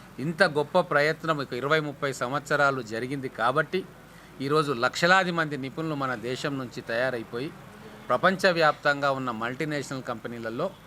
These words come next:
వాళ్ళు ప్రధాన కీలకమైన భూమిక పోషిస్తూ భారతదేశ కీర్తి ప్రతిష్టలను, ఔన్నత్యాన్ని పెంచే కార్యక్రమం చేస్తూ ఉన్నారు. ఇది ఒక్క రోజుతో అయ్యే పని కాదు. నిరంతర కృషి, నిరంతర శ్రమ, సుదీర్ఘ విజన్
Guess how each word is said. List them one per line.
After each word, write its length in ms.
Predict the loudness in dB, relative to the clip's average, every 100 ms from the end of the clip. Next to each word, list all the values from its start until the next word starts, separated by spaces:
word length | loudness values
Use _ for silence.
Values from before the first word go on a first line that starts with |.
| -20 -14 -2
వాళ్ళు 220 | -2 -2
ప్రధాన 480 | -4 2 4 6 2
కీలకమైన 580 | 0 -6 -4 -4 -4 -8
భూమిక 360 | -8 -8 -8
పోషిస్తూ 560 | -10 -8 -8 -8 -8 -8 -8 -14 -20 -20 -20 -20 -20 -20 -20 -20 -20 -20 -20 -20 -20 0
భారతదేశ 560 | 4 4 2 0 -2 -2
కీర్తి 340 | -6 -6 -8 -6
ప్రతిష్టలను, 680 | -6 -6 -10 -10 -8 -10 -12 -16 -6
ఔన్నత్యాన్ని 640 | -4 -2 -2 -2 -4 -4 -6
పెంచే 380 | -8 -6 -4 -2
కార్యక్రమం 480 | 0 -2 -4 -10 -8
చేస్తూ 320 | -12 -12 -12
ఉన్నారు. 260 | -14 -14 -8
ఇది 100 | -6
ఒక్క 160 | 0
రోజుతో 360 | 2 2 0 0
అయ్యే 200 | 2 0
పని 220 | -2 -6
కాదు. 300 | -4 -4 -4 -6 -18 -20 -20 -20 -20 -14 -4
నిరంతర 540 | 2 2 4 4 2
కృషి, 380 | 2 -4 -4 -6 -8 -20 -20 -20 -8
నిరంతర 500 | 0 2 2 2 0
శ్రమ, 320 | 0 -2 2 2 0 -8 -20 -20 -12
సుదీర్ఘ 480 | -8 2 4 6 4
విజన్ 400 | 2 -2 -4